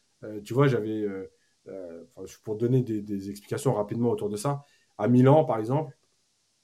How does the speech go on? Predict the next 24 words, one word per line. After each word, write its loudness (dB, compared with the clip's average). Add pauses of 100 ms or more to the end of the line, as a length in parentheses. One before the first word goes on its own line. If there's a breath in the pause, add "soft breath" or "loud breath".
(600)
ils 0
ont, 6
euh, -8 (380)
le -8
Milan 4
Lab 4 (220)
qui -16
existe -4
à 0
Milanello. -2 (380 soft breath)
Et -6
dans 6
ce 0
Milan 2
Lab, 0
alors -6
peut-être 2
que -4
dans -4
le -4
nouveau 0
centre 0
d'entraînement, -2
euh, -12